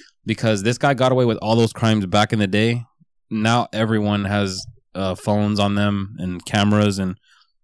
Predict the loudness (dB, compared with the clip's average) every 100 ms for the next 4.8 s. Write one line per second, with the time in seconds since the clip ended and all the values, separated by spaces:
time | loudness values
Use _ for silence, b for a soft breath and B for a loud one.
0 | _ _ _ _ _ _ -20 _ -20 -8
1 | -4 -2 -2 0 0 2 0 0 0 0
2 | 0 0 0 0 0 0 -2 -4 -4 -2
3 | -2 0 0 2 0 0 0 -2 0 0
4 | 0 -2 -8 -2 0 0 0 -4